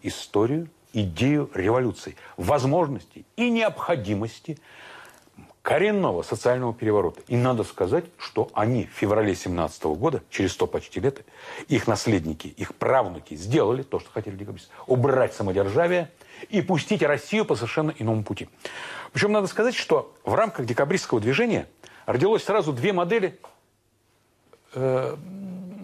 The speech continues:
каких я вам скажу, я просто вот тут по ходу вспомнил, э, вы еще, наверное, не родились тогда, в тысяча девятьсот девяностом, по-моему, году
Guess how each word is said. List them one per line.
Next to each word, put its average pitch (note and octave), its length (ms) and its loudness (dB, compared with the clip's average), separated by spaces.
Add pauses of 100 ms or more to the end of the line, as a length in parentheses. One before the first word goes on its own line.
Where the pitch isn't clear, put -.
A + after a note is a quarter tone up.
(680)
каких - 260 -6
я D3+ 80 4
вам C#3 80 2
скажу, F3 320 2
я F3 100 4
просто C#3 280 -2
вот A#2+ 80 -6
тут C3 200 -2
по C3 80 0
ходу D3+ 240 0
вспомнил, C#3 500 2 (380)
э, D3 200 0
вы A#2+ 120 6
еще, A#2 120 -2
наверное, G#2 200 2
не G#2 80 4
родились B2 300 2
тогда, G#2 260 0
в - 60 -8
тысяча G#2+ 220 -4
девятьсот G#2+ 260 -2
девяностом, A2 380 -4
по-моему, F2+ 280 -2
году B2+ 360 2